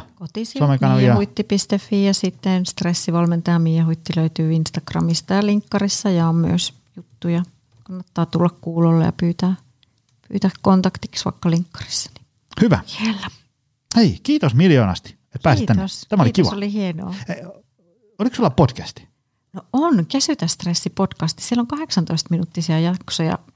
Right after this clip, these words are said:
Speaker 1: Jostain syystä, älä kysy miksi, mä en tiedä. <laughs> Ja jokaisen jakson päätteeksi on aina joku pieni kiva harjoitus. Et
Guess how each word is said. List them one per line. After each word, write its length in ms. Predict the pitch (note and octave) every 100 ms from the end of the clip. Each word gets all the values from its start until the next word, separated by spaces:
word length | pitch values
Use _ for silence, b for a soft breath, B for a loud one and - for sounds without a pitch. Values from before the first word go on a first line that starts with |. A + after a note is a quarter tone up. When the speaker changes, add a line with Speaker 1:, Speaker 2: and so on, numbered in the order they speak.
| _ _ -
Speaker 1:
Jostain 320 | G3+ - D#3
syystä, 320 | F3 E3 -
älä 140 | D#3+ E3+
kysy 240 | D#3+ -
miksi, 360 | G3+ A#3+ A#3+ -
mä 80 | -
en 80 |
tiedä. 360 | - B3 A3 G3
<laughs> 400 | - - - -
Ja 240 | B3 - - - B B -
jokaisen 380 | A3 C#4 A3 F#3
jakson 420 | G3+ - F#3 E3+
päätteeksi 600 | F#3 F3 - F2+ - E3
on 60 |
aina 200 | E3+ F3 D#3+
joku 260 | - E3+ -
pieni 480 | F#3+ F3 D#3+ D#3+ D3+ b b b b _ _
kiva 280 | E3 D#3 D3+
harjoitus. 760 | D#3 E3+ D#3+ F#3 - - -
Et 80 | -